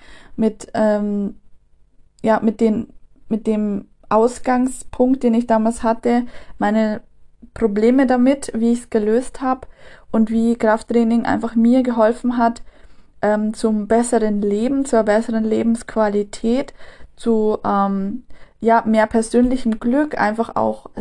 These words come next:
Annehmen des eigenen Körpers und so weiter. Also das wird sehr vielschichtig und sehr deep heute und ich freue mich drauf, ähm, von mir zu erzählen und hoffe natürlich, dass, ähm,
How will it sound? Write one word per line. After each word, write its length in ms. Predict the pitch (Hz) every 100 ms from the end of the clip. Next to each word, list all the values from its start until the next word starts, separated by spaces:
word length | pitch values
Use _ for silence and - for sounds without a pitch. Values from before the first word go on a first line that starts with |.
| - - -
Annehmen 640 | 214 226 247 233 226 226
des 160 | 220 220
eigenen 400 | 214 220 214 202
Körpers 400 | - 220 233 233
und 200 | 214 214
so 140 | -
weiter. 300 | 202 208 220
Also 180 | 214 202
das 200 | 208 220 - - - - -
wird 220 | 202 240 -
sehr 160 | 233
vielschichtig 760 | 233 285 302 294 254 262 254 240
und 140 | 226
sehr 200 | 233 220
deep 320 | 208 254 254 -
heute 500 | 233 233 240 233 240 - - - -
und 100 | 220
ich 100 | -
freue 200 | 214 214
mich 160 | 269
drauf, 460 | - 214 208 214 - - - -
ähm, 460 | - 202 202 202 196 - -
von 500 | - - 214 214 220 -
mir 320 | 220 240 254
zu 120 | -
erzählen 680 | 208 202 202 - 240 240 226
und 260 | 208 208 - - -
hoffe 200 | 233 247
natürlich, 440 | 247 240 220 226 -
dass, 380 | 196 202 - -
ähm, 460 | 202 196 202 202